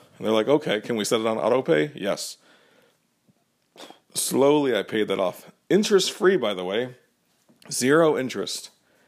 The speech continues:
It was gonna take me years to pay it off. Years. I won't say too much more than that.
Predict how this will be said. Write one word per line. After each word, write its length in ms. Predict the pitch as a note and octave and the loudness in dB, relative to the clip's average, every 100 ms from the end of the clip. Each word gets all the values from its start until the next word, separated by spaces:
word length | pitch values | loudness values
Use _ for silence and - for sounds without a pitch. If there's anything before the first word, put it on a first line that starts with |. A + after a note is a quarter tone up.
| _ _ _ _ - | _ _ _ _ 0
It 40 | |
was 120 | C3 | 2
gonna 100 | B2+ | 2
take 220 | B2 C3+ C3+ | 0 0 0
me 100 | B2+ | -4
years 880 | G2+ A#2+ D#3 D#3 C3 F#2 - - - _ _ - | -6 0 6 6 4 -2 -8 -12 -14 _ _ -8
to 100 | G#2+ | -6
pay 200 | - G2+ | -2 0
it 80 | F#2+ | 0
off. 360 | E2+ - - _ _ _ _ _ _ _ _ _ _ - | -4 -8 -18 _ _ _ _ _ _ _ _ _ _ -10
Years. 460 | C#3 A#2 F#2+ F2+ | -2 0 0 -4
I 80 | G#2 | -4
won't 220 | G2+ G2 | -4 -4
say 180 | - A#2 | -2 -4
too 160 | A#2 C#3+ | -2 -4
much 220 | C3+ - | -4 -4
more 240 | B2+ B2 G2 | -2 -2 -2
than 180 | G#2 | -6
that. 280 | G2 F#2+ - | -6 -6 -8